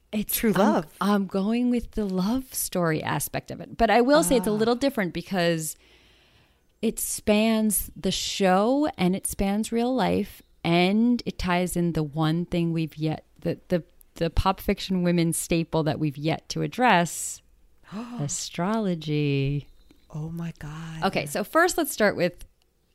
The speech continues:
Speaker 1: the, the love story between Hamilton and Eliza
Speaker 2: Mm-hmm.
Speaker 1: Schuyler. Now, I will admit that I have no idea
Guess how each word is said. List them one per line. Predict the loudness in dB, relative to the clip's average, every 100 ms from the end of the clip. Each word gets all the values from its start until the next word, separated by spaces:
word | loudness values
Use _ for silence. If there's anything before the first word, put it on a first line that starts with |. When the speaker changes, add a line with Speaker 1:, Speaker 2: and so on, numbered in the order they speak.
| _ _ -4
Speaker 1:
the, | -2 -2 _
the | -2
love | 0 0 -2
story | -2 -2
between | -2 -4 -4
Hamilton | -2 -2 -2 -2 -2 -2 -4 -6
and | -4 -4 -4 -4
Eliza | -2 -2 -4 -4 -4 -6 -10 -20 -20 -20 _ -6
Speaker 2:
Mm-hmm. |
Speaker 1:
Schuyler. | -2 -2 -4 -10 -12 _ _
Now, | 4 4 4 0 _ _ _ _ _ _ _ _ _ _ _ _ 0
I | 4 4
will | 4 4
admit | 4 4 2 0
that | -2 0
I | 2
have | 2 4
no | 4 4
idea | 4 2 0 0 -2